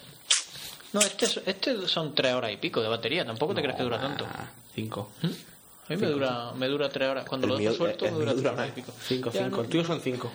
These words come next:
Speaker 1: no sé por qué dura tan poco. Lo tengo que ver.
Speaker 3: Pues la batería es pequeña.
Speaker 1: Ya, ya.
Speaker 3: En el mío la puedes poner,
Speaker 2: No,
Speaker 3: puedes poner una batería acá.
Speaker 2: pero este, el trece del Air nuevo son cinco. El de,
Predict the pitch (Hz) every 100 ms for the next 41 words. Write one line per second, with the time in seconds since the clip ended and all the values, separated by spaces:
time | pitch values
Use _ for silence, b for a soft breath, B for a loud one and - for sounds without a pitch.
0 | - 170 165 180 143 143 135 117 117 -
1 | - - - 160 147 107 104 - - -
2 | 127 104 95 101 101 101 - - - -
3 | - 165 170 104 104 104 113 110 113 117
4 | 104 - 110 107 101 120 120 120 110 107
5 | 104 101 113 123 123 123 135 - - 175
6 | 151 131 151 175 240 262 - 127 127 156
7 | 147 143 170 190 143 147 123 113 - 101
8 | 107 110 110 110 110 110 110